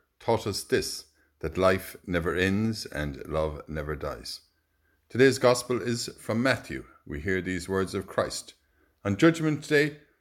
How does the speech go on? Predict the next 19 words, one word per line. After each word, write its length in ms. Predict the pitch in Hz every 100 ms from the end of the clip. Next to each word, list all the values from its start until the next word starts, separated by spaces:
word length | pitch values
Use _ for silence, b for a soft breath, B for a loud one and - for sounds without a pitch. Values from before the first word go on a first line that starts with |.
| b
the 80 | -
men 200 | 139 170
of 160 | 165 147
Nineveh 420 | 175 160 113 82
will 140 | 82
stand 360 | 82 - 113 113
up 220 | 120 -
with 200 | 95 90
this 200 | 120 113
generation 580 | - 113 107 110 110 104
and 140 | 104
condemn 400 | 104 98 87 120
it, 160 | 71 - - _ _ _
because 400 | - 147 147 147 b b b b b
when 160 | 147 139
Jonah 280 | 190 190 175
preached, 640 | - 180 175 - - 127
they 60 | 143
repented, 720 | 143 - 180 165 - -